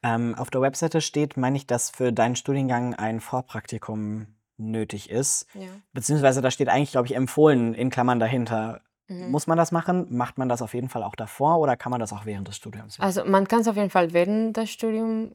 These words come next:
Speaker 2: äh, machen. Empfohlen, weil du weißt nicht, wie viel Zeit du hast. Äh, unsere Klausuren liegen oft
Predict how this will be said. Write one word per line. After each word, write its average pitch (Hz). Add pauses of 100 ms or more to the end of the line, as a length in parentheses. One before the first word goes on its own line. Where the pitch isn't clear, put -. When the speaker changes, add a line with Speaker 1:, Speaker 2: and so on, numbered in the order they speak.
Speaker 2:
äh, 202
machen. 254 (960)
Empfohlen, 214
weil 196 (200)
du 180
weißt 190
nicht, 202
wie 190
viel 175
Zeit 196
du 226
hast. 240 (160)
Äh, 180
unsere 180
Klausuren 180 (520)
liegen 175 (180)
oft -